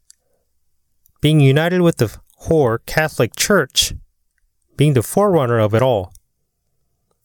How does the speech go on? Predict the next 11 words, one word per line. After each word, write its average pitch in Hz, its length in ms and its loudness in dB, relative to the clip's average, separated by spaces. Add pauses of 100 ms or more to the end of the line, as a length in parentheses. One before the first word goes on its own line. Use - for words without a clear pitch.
(600)
Even 214 340 2
though 180 140 2
they 165 220 0
have 160 300 -2
been 147 140 0
apostate 151 580 -2
against 113 400 0
God, 113 480 -4 (1700)
they 120 140 2
neither 185 480 0
understand 151 800 0